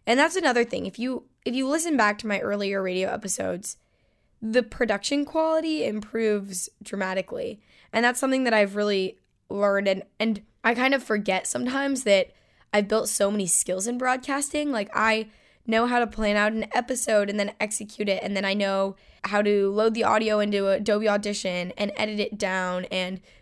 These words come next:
fix audio quality and add in transition music and make it sound really professional. And I think that that's something that is super cool and can benefit me a lot in life, because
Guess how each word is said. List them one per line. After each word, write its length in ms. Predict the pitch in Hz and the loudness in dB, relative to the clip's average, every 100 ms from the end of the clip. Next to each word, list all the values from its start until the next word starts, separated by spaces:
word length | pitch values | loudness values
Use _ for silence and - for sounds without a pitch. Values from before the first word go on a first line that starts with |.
| _ | _
fix 340 | - 233 226 - | 2 2 2 -2
audio 380 | - 214 214 202 | 2 2 2 -2
quality 800 | 202 208 190 190 185 185 175 175 - | 0 0 2 0 0 -2 -4 -4 -2
and 560 | 190 190 185 196 185 - - - | -2 0 -2 -4 -8 -14 -20 4
add 220 | 220 214 | 8 8
in 140 | 214 214 | 6 -2
transition 640 | - 208 202 214 214 220 | -2 0 0 0 0 -2
music 640 | 208 196 185 185 180 185 - | 0 -2 -2 -2 -4 -6 -4
and 180 | 214 214 | -2 0
make 160 | 220 | 0
it 100 | 240 | 0
sound 400 | - 202 208 202 - | -2 -2 -2 -4 -6
really 260 | 208 214 | -2 -2
professional. 600 | 214 196 185 185 254 285 294 _ _ _ - - | -2 -6 -6 -4 -4 -4 -6 _ _ _ -10 2
And 100 | 233 | 2
I 80 | |
think 160 | 233 254 | 2 -2
that 120 | 247 | 0
that's 240 | 214 202 - | 2 0 -2
something 280 | 202 196 | -4 -2
that 200 | 190 180 _ _ _ - | -4 -8 _ _ _ -6
is 160 | 202 - | -4 -4
super 260 | 214 214 | -4 -6
cool 500 | 202 - 196 190 202 _ _ _ - | -4 0 2 0 -6 _ _ _ 0
and 260 | 269 320 | 2 2
can 160 | 254 220 | 0 2
benefit 340 | 214 220 220 | 2 0 -2
me 120 | 214 202 | -4 -2
a 60 | |
lot 440 | 196 190 185 185 - _ - | -2 -2 -2 -2 -6 _ -4
in 240 | 202 190 | -4 -4
life, 380 | 180 180 302 - | -6 -6 -6 -8
because 580 | 254 220 208 196 190 - | -8 -2 0 0 -4 -10